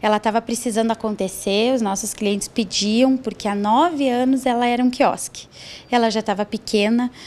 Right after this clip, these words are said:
as pessoas já queriam uma loja, o shopping precisava de uma loja. Agora é uma loja diferente da loja que a gente tem no centro, é uma loja smart, ela tem um novo conceito,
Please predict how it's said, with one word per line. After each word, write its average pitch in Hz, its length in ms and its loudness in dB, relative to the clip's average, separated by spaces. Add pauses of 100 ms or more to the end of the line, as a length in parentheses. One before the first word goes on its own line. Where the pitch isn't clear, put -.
(160)
as 185 120 -6
pessoas 214 420 -2
já 220 100 0
queriam 240 440 2
uma 208 320 -2
loja, 202 500 -2
o 208 60 -6
shopping 220 360 0
precisava 208 600 -2
de 233 80 -4
uma 214 180 0
loja. 196 460 -4 (360)
Agora 208 220 4
é 214 60 4
uma 214 100 0
loja 208 260 2
diferente 240 640 2
da 240 140 0
loja 208 240 -2
que - 80 -8
a - 20 -4
gente 196 140 -4
tem 196 140 -4
no 190 100 -4
centro, 220 500 0
é 233 40 2
uma 196 160 -4
loja 190 240 -2
smart, 180 680 0
ela 190 120 -6
tem 190 120 -8
um 190 80 -4
novo 196 300 -2
conceito, 247 760 -2